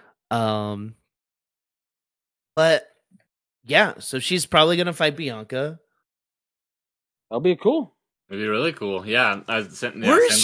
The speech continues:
Speaker 1: she
Speaker 3: that.
Speaker 1: gonna fight Charlotte?
Speaker 2: You, you, it needs to be Bianca.
Speaker 1: Okay.
Speaker 3: Yeah.
Speaker 1: Okay.
Speaker 3: Um, they need to keep her away from Charlotte after they did the stupid things they did a couple years ago. Um,
Speaker 1: That's true.
Speaker 3: uh,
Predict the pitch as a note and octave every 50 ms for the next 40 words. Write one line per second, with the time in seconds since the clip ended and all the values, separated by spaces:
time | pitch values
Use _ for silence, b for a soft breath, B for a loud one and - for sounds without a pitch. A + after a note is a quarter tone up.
0 | - - - A4+ A#4 B4 B4 - A#4+ A#4+ A#4 A#4+ A4 A4+ - - - C4+ G#3+ A3+
1 | G#4+ C5+ B4+ A4 - A2+ - - - _ _ _ _ _ _ _ _ _ _ _
2 | _ _ _ - E3 F3 F#3 F3 E3+ D3+ E3 E3+ E3+ D#3 - _ _ - F3 E3
3 | D#3+ D#3 C#3+ C3 B2 C3 B2 A2+ A#2+ A#2+ A#2+ A#2 A#2 A#2 A2+ - A#2 A2+ A2 -
4 | _ _ _ _ _ _ _ - D#3 B2 - G#2 F#2 F2+ F2 F2+ A2 A#2+ - A#2
5 | F2 F#2+ G2+ _ _ _ _ _ _ _ _ _ _ _ _ _ _ _ _ _
6 | _ _ _ _ _ - G#2+ G#2 G2+ G2+ G2 F#2+ F#2+ F#2+ - G2+ A#2 C3+ D3+ D#3+
7 | E3+ D#3 D3 C3+ - - B2+ - - B2 A2+ G#2+ G#2+ G#2+ G#2+ G#2+ G#2 G#2 F#2+ -
8 | - A2 G#2 G2+ G2+ G2 G2 G2+ G2+ G2 F#2+ F#2+ - - G#2 G2 F#2+ F2+ - _
9 | _ - G2 F#2+ F#2+ E2 - G2 F#2+ E2 F#2 F2+ - - G2+ F#2+ - - F2 -
10 | - F#2+ F2+ F2+ F2 D#2+ F2 E2+ D2 F2 E2+ D2+ D2+ - _ _ _ _ _ _
11 | _ _ _ - F2 E2 E2 E2 D#2 D#2 D2 D2 - D#2+ D2+ D#2+ E2 - - -
12 | G2 F#2+ F#2 F2+ F2 E2+ E2+ - _ _ - A#2 - - - - G#2+ G#2 G2+ G2+
13 | G#2 G#2 _ _ _ _ _ _ _ _ _ _ _ _ _ _ _ - G2+ F#2+
14 | F#2+ F#2 F#2 F2+ F2+ F2+ F2+ F2+